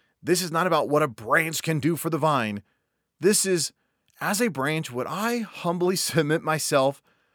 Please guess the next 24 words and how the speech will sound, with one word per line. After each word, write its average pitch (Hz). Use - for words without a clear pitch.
W-, 139
would 170
I 170
throw 180
myself 143
upon 208
the 139
life 165
of 160
the 170
vine? 101
And 156
would 151
I 180
just 170
cling, 175
rest, 160
and 147
refuse 170
to 175
depart 139
from 135
his 135
life 131